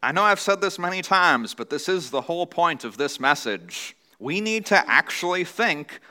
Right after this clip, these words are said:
of other believers as family. And this should really affect our everyday outlook on life, and it should r-, affect how we make decisions in life. You know, if a brother in the church gets a flat tire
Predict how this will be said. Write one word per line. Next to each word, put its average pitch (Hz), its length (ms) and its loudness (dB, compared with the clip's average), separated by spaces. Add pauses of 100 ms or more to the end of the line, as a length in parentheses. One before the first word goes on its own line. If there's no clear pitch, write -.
of 120 120 -2
other 147 300 4
believers 131 640 0
as 104 380 0
family. 175 480 2 (920)
And 123 80 -6
this 151 160 -6
should 165 200 -6
really 143 400 -2
affect 156 480 -2
our 151 180 2
everyday 117 540 -2
outlook 110 420 -2
on 151 160 -2
life, 180 420 -2
and 117 120 -8
it 135 100 -10
should 180 220 -6 (320)
r-, 107 200 -12
affect 135 580 -2
how 107 180 -6
we 143 340 -8
make 104 400 -8
decisions 202 640 -6
in 117 100 -4
life. - 560 -4 (800)
You 135 80 -10
know, 139 120 -4
if 139 100 -6
a 135 60 -4
brother 147 340 2
in 196 100 -6
the 151 80 -4
church 180 380 0
gets 147 180 -4
a 135 60 -4
flat - 360 2
tire 139 520 2